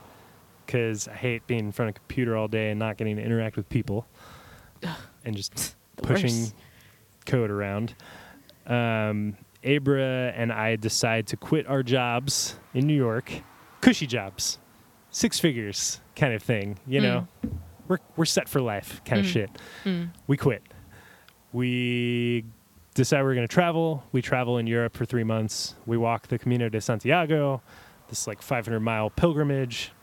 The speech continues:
Speaker 1: for the first month. Then we go to Morocco. Then we go to Italy, work on a farm, and then we move back to the States, and we decide we wanna go to California because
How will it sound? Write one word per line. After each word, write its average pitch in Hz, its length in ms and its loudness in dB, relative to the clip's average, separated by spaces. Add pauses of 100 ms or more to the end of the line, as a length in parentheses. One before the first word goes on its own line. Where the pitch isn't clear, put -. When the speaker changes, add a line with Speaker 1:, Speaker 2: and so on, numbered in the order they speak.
(1120)
Speaker 1:
for 131 120 2
the 110 60 2
first 175 300 2
month. 151 360 0 (600)
Then 131 120 2
we 120 80 0
go 117 100 2
to 107 80 -2
Morocco. 131 600 0
Then 120 140 -2
we 110 80 -2
go 107 120 -2
to 101 160 -6
Italy, 139 520 2 (400)
work 117 200 0
on 107 80 0
a 101 140 -4 (540)
farm, 123 580 0 (460)
and 117 180 -2
then 104 460 -2 (300)
we 113 100 -2
move 131 600 2 (580)
back 131 200 2
to - 80 -2
the 120 80 0
States, - 540 -2 (540)
and 117 120 0
we 113 60 2
decide 117 340 -2
we 113 120 -2
wanna 110 200 0
go 110 320 2
to - 80 -8
California 160 640 0 (280)
because 101 640 -4